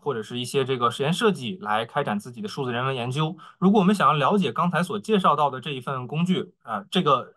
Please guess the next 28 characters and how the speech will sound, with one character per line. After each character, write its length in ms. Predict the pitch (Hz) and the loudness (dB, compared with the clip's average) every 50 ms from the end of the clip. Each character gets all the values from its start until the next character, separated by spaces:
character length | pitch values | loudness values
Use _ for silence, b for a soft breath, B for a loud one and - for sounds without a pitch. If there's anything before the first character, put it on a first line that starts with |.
| _ | _
案 180 | _ 170 170 180 | _ 2 4 6
例 180 | 208 196 - - | 4 4 2 -2
是 140 | - 139 | -8 -12
可 160 | 127 - - 131 | -10 -8 -8 -8
以 60 | 117 | -8
通 180 | 98 - 135 | -8 -8 -4
过 140 | 135 143 139 | 0 0 0
我 100 | 127 113 | 0 0
们 140 | 98 98 104 | -2 -2 0
的 160 | 110 117 117 | -2 -2 -2
这 160 | 107 117 113 | -4 -8 -6
个 160 | 104 113 107 B B B B B _ | -4 -4 -6 B B B B B _
学 160 | - - 151 | -6 0 2
习 80 | 160 190 | 4 6
中 160 | 185 190 202 | 8 6 6
心 180 | 196 208 208 | 6 6 6
里 80 | 208 147 | 4 4
面 240 | 113 107 107 101 - _ _ _ _ _ _ _ | 2 0 -4 -4 -6 _ _ _ _ _ _ _
查 160 | - - 107 110 | -2 -2 0 0
看 160 | - 131 117 | 0 -2 -2
到 140 | 107 101 104 | -2 -2 -2
这 100 | - 160 | 0 0
样 120 | 143 120 | 0 0
一 40 | 110 | -2
份 140 | 101 120 110 | -6 -6 -6
案 160 | 107 117 113 | -4 -4 -4
例 140 | 117 120 110 | -6 -8 -10
的。 160 | 95 - - | -10 -14 -18